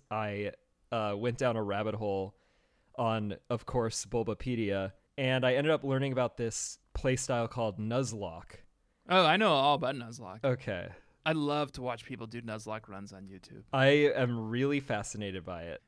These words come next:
Speaker 2: We will probably do, at some point in the future, Bug Catchers, a Nuzlocke run.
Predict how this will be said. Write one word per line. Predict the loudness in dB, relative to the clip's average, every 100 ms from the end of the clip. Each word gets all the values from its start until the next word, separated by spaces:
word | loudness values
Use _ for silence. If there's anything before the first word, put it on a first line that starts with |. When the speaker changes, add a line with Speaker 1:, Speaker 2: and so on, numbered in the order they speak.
| _
Speaker 2:
We | -4 2 2
will | 4 4 2 0 -6
probably | 2 8 8 6 2 -2
do, | -2 0 2 4 2 0 -4 -6
at | -6
some | -6 -6
point | -6 -6 -6 -8
in | -10
the | -10
future, | -10 -8 -6 -4 -4 _ _ _
Bug | -4 -4 -4
Catchers, | -8 -8 -6 -8 -8 -14 _ _ _ _ _
a | -6
Nuzlocke | -2 -2 -4 -6 -8 -10 -12 -20 _ _ _
run. | -14 -14 -14 -18